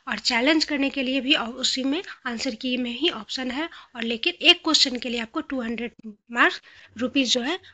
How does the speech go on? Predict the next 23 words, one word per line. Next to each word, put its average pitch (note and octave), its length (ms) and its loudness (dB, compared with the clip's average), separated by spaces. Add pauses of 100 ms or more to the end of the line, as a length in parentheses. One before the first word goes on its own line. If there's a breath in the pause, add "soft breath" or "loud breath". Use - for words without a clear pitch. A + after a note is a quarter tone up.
वो C4+ 100 0
पेमेंट A3+ 360 -4
करने G#3 300 -4
होंगे। F#3+ 300 -10 (1000)
और B3 180 -2
इसकी A#3 340 2
डेट D#4+ 400 8 (280)
आपकी B3 260 -2
पच्चीस B3+ 400 4
मार्च C4 500 4 (540)
को D#4+ 100 -4
आठ B3 280 2
बजे B3+ 220 6
तक B3+ 180 -2
आप A3+ 140 2
चैलेंज B3 340 2
कर D4+ 160 6
सकते D4+ 340 2
हैं, E4 200 4 (340 loud breath)
और C4+ 260 6 (520)
पच्चीस D4 340 4
मार्च C4+ 260 4
को F4 220 0